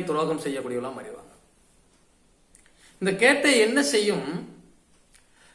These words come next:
கஷ்டத்தில் இருப்பவர்களுக்கு உதவணும்னு நினைக்கும், உதவி பண்ணும். அவங்க உங்களை ரொம்ப பிடிச்சிருக்கு, உங்களை மாதிரி ஆளே இல்லைன்னா அதுல மயங்கி விழுந்துரும்.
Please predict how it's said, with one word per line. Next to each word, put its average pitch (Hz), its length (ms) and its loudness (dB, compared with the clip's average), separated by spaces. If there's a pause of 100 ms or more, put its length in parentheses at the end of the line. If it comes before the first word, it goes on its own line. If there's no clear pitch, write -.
(120)
கஷ்டத்தில் 285 540 0
இருப்பவர்களுக்கு 247 680 2
உதவணும்னு 254 560 2
நினைக்கும், 165 420 -2 (920)
உதவி 269 320 2
பண்ணும். 175 480 -2 (960)
அவங்க 247 260 8
உங்களை 233 220 8
ரொம்ப 233 240 0
பிடிச்சிருக்கு, 240 680 0
உங்களை 180 240 0
மாதிரி 240 260 4
ஆளே 220 320 4
இல்லைன்னா 196 360 2 (160)
அதுல 180 220 2
மயங்கி 185 420 0
விழுந்துரும். 156 440 -2